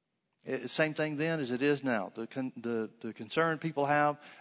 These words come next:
about the, the so-called word of faith preaching, uh, uh, the, those of us that believe the word and, and, and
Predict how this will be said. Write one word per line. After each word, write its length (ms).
about 340
the, 320
the 100
so-called 580
word 220
of 60
faith 280
preaching, 480
uh, 40
uh, 880
the, 340
those 240
of 140
us 120
that 120
believe 320
the 80
word 320
and, 200
and, 280
and 320